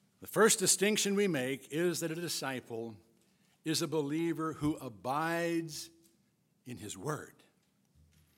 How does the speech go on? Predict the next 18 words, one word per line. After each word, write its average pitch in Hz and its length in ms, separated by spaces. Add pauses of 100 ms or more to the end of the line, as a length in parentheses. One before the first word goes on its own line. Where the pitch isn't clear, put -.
(1000)
Jesus, 175 420
therefore, 143 440
was 135 220
saying 147 500
to 139 100
those 147 280
Jews 165 540 (240)
who 190 140
had 160 240
believed 185 540
him, 101 500 (1120)
"If 139 200
you 151 200
abide 214 920
in 202 240
my 151 180
word, 107 540 (920)
then 123 580